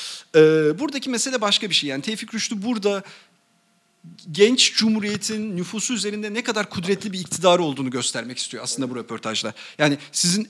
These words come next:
en tabu diye düşünebileceğiniz şeyi bile bu cumhuriyet, e, muktedirdir. Arkasında bunu yaptığında bile desteğini,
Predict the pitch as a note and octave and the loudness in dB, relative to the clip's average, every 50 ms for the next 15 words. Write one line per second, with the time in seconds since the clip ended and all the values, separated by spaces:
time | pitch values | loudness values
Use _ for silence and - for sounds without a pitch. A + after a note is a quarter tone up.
0 | - - G#3 B3 C#4+ C#4+ - A#3 A#3 F#3+ G3 F3+ D#3+ F3+ E3+ E3 D#3 D#3+ D#3 - | 4 10 10 10 10 10 8 4 4 2 2 -2 4 4 4 4 4 0 0 2
1 | F3+ F#3 F#3 E3+ F3+ F3 E3+ G3 G3 G3 F#3+ - - - G3+ G#3+ G3 F#3 E3+ D#3+ | 4 4 4 4 2 0 0 0 2 2 4 4 4 4 2 0 2 0 0 0
2 | D#3 C#3+ D3+ D3+ D3 C#3 C#3+ C3+ - - - - - - - - - - - _ | 0 -4 -2 -2 0 0 0 0 0 -4 -10 -10 -18 -20 -20 -20 -20 -20 -20 _
3 | _ - D3+ D3+ D3 D3 C#3+ C#3+ C#3+ C#3+ D3 C#3+ C#3+ C#3+ D3+ E3 D#3+ - - F#3 | _ 12 12 12 12 12 12 12 12 10 10 8 6 6 6 4 4 8 8 8
4 | F#3 F3 G#3 G3 F3 D#3 F3+ G#3 G3+ - - - - D3+ D#3 D#3 D#3 F#3+ - - | 8 10 6 2 4 2 2 2 2 0 -2 0 6 6 6 6 6 2 2 4
5 | G3+ G3+ G#3 F3+ E3 D#3+ D3+ D#3+ F3+ A3 B3 A#3+ G#3 F#3 F3+ F3+ - - G3+ G3+ | 8 8 6 6 6 4 6 8 8 8 6 8 6 4 4 4 0 -6 -4 -2
6 | G#3+ A#3+ G3+ G3 G#3 F#3 F#3 F3 - - - F3 F3+ G3+ G#3 | -2 0 2 2 2 2 2 0 0 0 0 0 0 0 -2